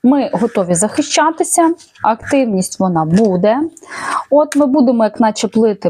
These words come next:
по течії, продовжувати, так, в такому напрямку. А, ми будемо спостерігати багато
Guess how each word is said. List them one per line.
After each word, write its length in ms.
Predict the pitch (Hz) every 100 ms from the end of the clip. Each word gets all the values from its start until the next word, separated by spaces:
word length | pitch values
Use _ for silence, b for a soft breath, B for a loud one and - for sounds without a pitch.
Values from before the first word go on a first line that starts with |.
| -
по 140 | 240 208
течії, 760 | - 190 - 220 196 185 170
продовжувати, 920 | 254 - 226 190 170 175 202 226 269
так, 340 | 262 262 339 -
в 60 |
такому 540 | - 220 233 226 226 226 -
напрямку. 600 | 240 233 220 226 226 - 226 247 - - - - - - - - _ _ _ - - - _ - B B B B B B B
А, 300 | - 226 226
ми 140 | 226 269
будемо 420 | 262 254 269 277
спостерігати 800 | 269 269 269 269 262 269 269 294
багато 560 | 240 240 262 262 262